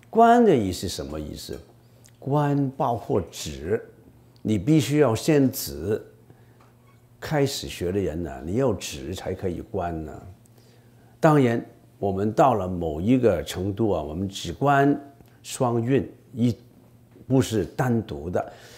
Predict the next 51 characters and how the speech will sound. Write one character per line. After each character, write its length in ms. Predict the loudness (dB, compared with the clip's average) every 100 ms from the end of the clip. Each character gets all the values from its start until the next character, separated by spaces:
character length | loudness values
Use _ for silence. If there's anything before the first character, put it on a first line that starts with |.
| -6
但 200 | 2 2
是 320 | 2 2 0 -2 -14
止 220 | -4 0
什 120 | 0 2
么 120 | 2
意 140 | 0
思？ 180 | 0 -2
只 240 | -2 -2
是 160 | 2 4
你 140 | 4
要 180 | 4 2
calm 340 | 0 -2 0 0
down。 360 | 0 -2 -4 -8 -16 -20 _ _ _ _ _ _ _ _ _ _ _ _ _ _ -6
止 220 | -4 -2 2
的 80 |
意 180 | 2 2
思 160 | 0 0
是 140 | 0
你 160 | 0 0
把 220 | -2 -4
你 60 | -4
的 140 | -4
心 320 | 0 0 0
定 280 | 0 2 2
下 160 | 0 -4
来 180 | -4 -6
才 180 | -6
可 160 | -6 -6
以 120 | -8 -8
观。 260 | -8 -8 -12 -16 -20 _ -20 _
观 500 | 2 4 6 4 2
是 100 | 0
用 220 | 0 0
智 220 | 0 0
慧 180 | 0 -2
去 140 | -4 -4
观， 360 | -2 -2 -4 -8 -18 -20 -20 -20 _ -12
止 600 | -4 -4 -2 0 2 2
是 180 | 4
有 180 | 4 4
这 80 | 2
个 80 | 2
所 240 | 0 -2
缘 240 | -2 -2 0
境， 220 | 2 2
你 100 | 0
修 300 | 0 2 2
行 240 | 2 0
把 180 | 0 0
你 220 | 0 -2
的， 260 | -4 -4